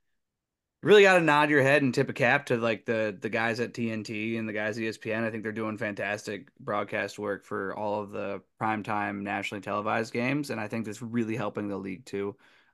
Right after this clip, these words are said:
Um, you know, and speaking of the, uh, the Rangers and exciting, exciting play, uh, the New York Rangers have called up a, uh,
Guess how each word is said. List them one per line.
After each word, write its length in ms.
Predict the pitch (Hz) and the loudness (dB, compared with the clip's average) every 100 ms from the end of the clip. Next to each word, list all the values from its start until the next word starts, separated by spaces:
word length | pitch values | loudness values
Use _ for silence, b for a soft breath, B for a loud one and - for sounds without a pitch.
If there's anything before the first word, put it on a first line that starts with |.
| - | -4
Um, 460 | 110 110 107 104 123 | -2 0 -2 -4 0
you 80 | |
know, 80 | 156 | 2
and 180 | 160 147 | 2 2
speaking 320 | - 202 302 | 2 4 4
of 200 | 185 127 | 4 4
the, 200 | 123 120 | 2 2
uh, 100 | 107 | 2
the 100 | 107 | 0
Rangers 520 | 110 135 190 127 80 | 0 2 2 0 -4
and 180 | - 113 | -6 -4
exciting, 720 | 107 - 120 123 120 113 107 - _ _ _ | -4 -4 0 0 0 -4 -6 -12 _ _ _
exciting 540 | 113 - 147 139 123 110 | -4 4 6 6 4 4
play, 400 | 143 160 120 92 | 6 8 6 6
uh, 200 | 120 120 | 6 6
the 460 | 135 131 127 - _ _ | 8 8 6 2 _ _
New 120 | 156 | 6
York 160 | 240 294 | 8 8
Rangers 360 | 262 254 220 185 | 8 8 6 6
have 200 | 156 - | 4 6
called 320 | 180 180 165 | 8 10 10
up 240 | 175 165 139 | 8 8 6
a, 260 | 127 123 | 6 6
uh, 280 | 117 110 101 | 6 4 2